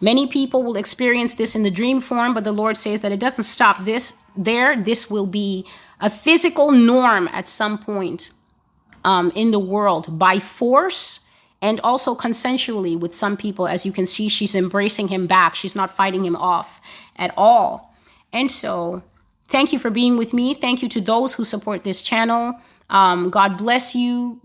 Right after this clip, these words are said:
May God return your gift and your seed to you in multiples. And please always make a habit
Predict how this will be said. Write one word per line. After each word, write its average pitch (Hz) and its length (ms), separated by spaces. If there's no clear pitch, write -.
May 202 220
God 202 320
return 240 460
your 208 140
gift 214 320
and 202 140
your 190 80
seed 226 360
to 226 120
you 208 220
in 190 180
multiples. 208 840
And 196 440
please 269 360
always 240 300
make 214 180
a 208 60
habit 262 360